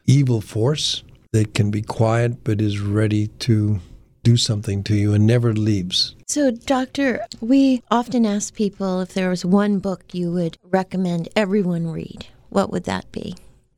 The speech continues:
Speaker 1: Is this book called Homo Sapiens by Yuval Harari.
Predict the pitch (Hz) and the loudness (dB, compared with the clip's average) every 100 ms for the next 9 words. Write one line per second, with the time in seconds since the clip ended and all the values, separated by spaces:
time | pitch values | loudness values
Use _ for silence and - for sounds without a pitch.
0 | _ _ - 113 110 107 104 113 120 - | _ _ -2 0 2 0 2 0 0 0
1 | 123 113 107 87 123 123 127 - 117 120 | 0 2 0 2 4 6 4 2 0 -2
2 | 135 151 175 - - - - _ _ _ | 0 0 0 -2 -4 -10 -20 _ _ _
3 | _ - 104 113 107 104 110 113 104 107 | _ -2 2 2 2 2 2 2 2 2
4 | 104 98 87 80 | 2 0 -2 -6